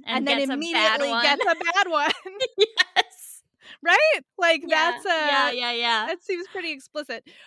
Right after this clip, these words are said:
Speaker 2: Also, I can't stop thinking about if there's no Mordeth,
Speaker 1: Uh-huh.
Speaker 2: how do we get to Ordeath later on? Like, how are they gonna, like, you know, 'cause are, or are they gonna skip that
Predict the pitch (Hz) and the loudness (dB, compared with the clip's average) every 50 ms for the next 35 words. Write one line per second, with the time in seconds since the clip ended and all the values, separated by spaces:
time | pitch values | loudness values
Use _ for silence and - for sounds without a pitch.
0 | - - _ _ - - 320 359 427 508 - - - 339 269 247 233 240 247 285 | -20 -20 _ _ -6 -4 -2 -2 -2 -4 -6 -8 -8 -6 -4 -4 -4 -4 -6 -6
1 | 330 381 370 - _ _ _ - 294 339 294 - - - 349 440 494 427 359 - | -8 -8 -10 -12 _ _ _ -8 -8 -8 -8 -8 -14 -12 -8 -8 -8 -8 -10 -10
2 | - 508 480 - - 392 381 381 403 403 403 320 302 262 247 - - 311 285 - | -10 -10 -8 -8 -12 -14 -12 -12 -12 -10 -8 -6 -4 -4 -4 -6 -8 -12 -12 -8
3 | 359 392 427 453 - - 294 285 339 370 453 508 494 370 294 285 294 311 349 381 | -8 -8 -8 -8 -8 -8 -8 -6 -6 -6 -6 -6 -10 -10 -12 -10 -10 -10 -10 -10
4 | 381 339 262 214 190 185 196 233 _ _ _ _ _ _ _ _ _ _ _ - | -10 -10 -12 -12 -12 -12 -14 -16 _ _ _ _ _ _ _ _ _ _ _ -16
5 | - 226 220 208 185 180 202 - - - - 359 392 440 466 453 440 427 - 370 | -14 -14 -12 -12 -14 -16 -16 -16 -12 -6 -2 -2 -2 0 -2 -2 -4 -6 -6 -8
6 | 349 _ - - 330 370 415 415 349 262 254 214 123 - - - _ _ _ _ | -14 _ -10 -8 -6 -4 -4 -4 -6 -8 -14 -18 -18 -20 -20 -20 _ _ _ _
7 | _ _ _ _ _ 233 262 262 262 262 254 247 240 240 247 285 285 202 131 95 | _ _ _ _ _ -12 -10 -10 -8 -8 -8 -8 -8 -8 -8 -8 -8 -10 -12 -14
8 | - _ 226 _ _ _ - 277 254 247 247 277 311 339 381 392 392 370 381 359 | -20 _ -20 _ _ _ -12 -12 -12 -12 -10 -6 -4 -4 -4 -4 -6 -6 -8 -8
9 | 359 359 359 349 339 - 285 294 240 - - _ _ _ _ _ - 269 302 285 | -8 -6 -6 -6 -6 -6 -8 -12 -12 -14 -20 _ _ _ _ _ -14 -12 -10 -8
10 | 254 226 220 208 _ - 311 240 - _ _ _ _ _ _ _ _ _ - 254 | -8 -8 -10 -10 _ -14 -14 -14 -16 _ _ _ _ _ _ _ _ _ -6 -4
11 | 285 285 - 302 302 294 285 285 262 302 294 302 277 254 - - - - 262 269 | -4 -4 -4 -4 -2 -2 0 -2 -2 -4 -6 -6 -8 -8 -10 -12 -14 -10 -10 -10
12 | - - 508 494 | -6 -6 -6 -6